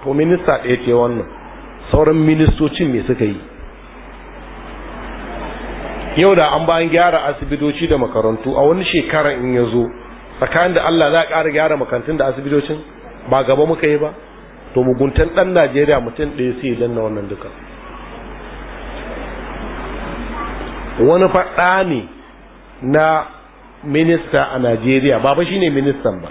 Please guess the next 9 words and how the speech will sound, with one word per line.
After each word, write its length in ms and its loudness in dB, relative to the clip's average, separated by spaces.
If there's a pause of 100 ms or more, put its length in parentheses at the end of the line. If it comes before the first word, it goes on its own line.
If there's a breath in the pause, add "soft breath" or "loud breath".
(120)
shi 320 -4
ɗan 160 4
minista 480 2
ne. 140 -4 (640)
A 160 0
Ingila, 500 2 (680)
in 240 6
ya 180 6
je 360 4